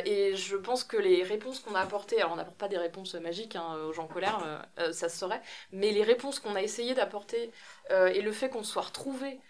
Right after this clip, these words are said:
sur des sentiments communs, euh, m'ont touchée énormément et, et apportent des, des trucs, c'est-à-dire, euh, la réflexion sur le collectif,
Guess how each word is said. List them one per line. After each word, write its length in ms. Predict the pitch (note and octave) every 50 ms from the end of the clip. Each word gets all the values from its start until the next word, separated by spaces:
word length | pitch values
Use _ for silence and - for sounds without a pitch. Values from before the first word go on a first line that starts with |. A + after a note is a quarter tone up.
| - - -
sur 240 | - - - G3 F#3+
des 100 | F#3+ F#3
sentiments 460 | F#3 - A3 A3 - - A3+ A3 A3
communs, 420 | A3 - A#3 G#3 G#3 G#3+ A3 - - - _ -
euh, 800 | G3 F#3+ F3+ F3+ F3+ F3+ F3 F3 F3 E3+ E3+ E3+ E3+ E3+ E3+ E3+ F3
m'ont 520 | F3+ F3+ F3+ F3 F3 F3 E3+ E3+ E3 D#3+ D#3+
touchée 420 | - - - A3+ - - B3 A#3+
énormément 520 | A3+ G#3+ G3 G3 G#3 F#3+ G3+ G#3 A3 A#3 A#3
et, 280 | G#3 F3+ F3 E3 E3 -
et 160 | - F3 F3
apportent 340 | F3 F3 - G#3+ G#3 G3+ F#3
des, 240 | F#3 F#3 F3+ E3+
des 120 | E3 E3 D#3+
trucs, 240 | - - - A#3 A3+
c'est-à-dire, 400 | - F#3+ F3 F3 F#3+ G#3 G#3+ G#3
euh, 100 | F#3 E3+
la 80 | F3
réflexion 380 | E3 E3+ E3+ - F3 - G3+ G3+
sur 100 | - G#3
le 80 | F#3
collectif, 720 | F3+ - F#3 F3 F3+ - - - A3+ A3+ A#3 A#3 - -